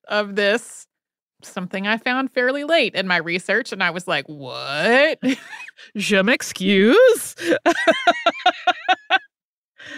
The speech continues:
Speaker 2: Um, I'm so glad you did this one.
Speaker 1: Uh, thanks. I'm glad it took such a long time.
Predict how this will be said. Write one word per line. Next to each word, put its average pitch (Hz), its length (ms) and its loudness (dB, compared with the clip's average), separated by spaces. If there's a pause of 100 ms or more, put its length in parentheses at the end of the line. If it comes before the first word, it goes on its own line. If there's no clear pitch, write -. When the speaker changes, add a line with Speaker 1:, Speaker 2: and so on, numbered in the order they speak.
(220)
Speaker 2:
Um, 220 640 -2
I'm 277 180 0
so 349 220 -4
glad 370 280 -2
you 320 80 0
did 285 220 -6
this - 260 -4
one. 147 400 -6 (920)
Speaker 1:
Uh, 262 440 2 (140)
thanks. 381 600 -10
I'm 247 300 -2
glad 233 440 2
it 214 180 -6
took 247 220 -6
such - 340 -6
a 254 60 0
long 175 340 -4
time. 165 580 -8